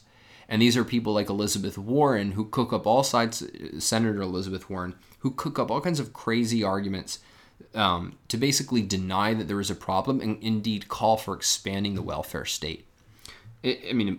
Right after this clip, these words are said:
part of what Obamacare was, was the argument that we're gonna save the welfare state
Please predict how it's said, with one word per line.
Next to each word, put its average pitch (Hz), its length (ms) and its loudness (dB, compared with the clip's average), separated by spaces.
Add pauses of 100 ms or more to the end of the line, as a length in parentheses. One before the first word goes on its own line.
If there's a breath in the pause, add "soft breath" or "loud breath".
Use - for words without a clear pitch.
(120)
part - 180 0
of 120 80 0
what 107 140 2
Obamacare 110 640 4
was, 92 300 0
was 98 140 -2
the 104 100 -4
argument 104 480 2
that 107 120 0
we're 117 120 0
gonna 107 160 0
save 120 360 2
the 110 60 2
welfare 95 420 -2
state - 500 -4